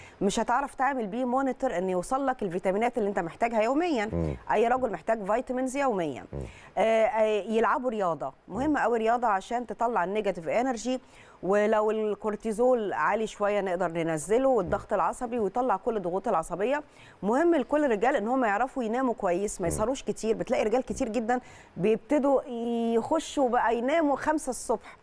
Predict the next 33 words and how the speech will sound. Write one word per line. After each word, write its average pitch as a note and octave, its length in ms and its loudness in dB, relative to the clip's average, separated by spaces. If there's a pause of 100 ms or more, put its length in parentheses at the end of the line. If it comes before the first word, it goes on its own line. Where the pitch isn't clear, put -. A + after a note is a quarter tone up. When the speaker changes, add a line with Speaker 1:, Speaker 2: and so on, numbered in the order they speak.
Speaker 2:
آه، C#2+ 160 -8 (100)
طبعا. A2+ 140 -8
Speaker 1:
ده D4+ 300 2
دمار A#3 400 0
للجهاز A3+ 420 -2
المناعي، G#3 320 -2
Speaker 2:
طبعا. C#3+ 180 -4
Speaker 1:
يعني D#3 140 -2
الجهاز G#3 220 2
المناعي A#3+ 400 0
لازم A#3 300 2
ياخد A#3+ 280 0
ال-، E3+ 240 2
آه، - 60 0
يرتاح، E3+ 720 2
ولازم F#3 480 0
ياخد F#3+ 280 0
ال-، D#3+ 100 0
بالليل، F3 400 2
وأصلا A#3 480 0
بيحصل C#4 360 0 (440)
النوم C4 360 4
بالليل A#3 300 2
ده B3 80 0
بيعمل A#3+ 400 0
ديتوكسيفيكيشن، A3+ 960 -2 (300)
Speaker 2:
مم. D3 80 -4
Speaker 1:
بيص-، G3+ 380 2
بيخ-، F#3 340 0
بينظف G3+ 720 0
الجسم G#3 380 -4
من F3+ 60 -4
السموم. D3+ 440 -6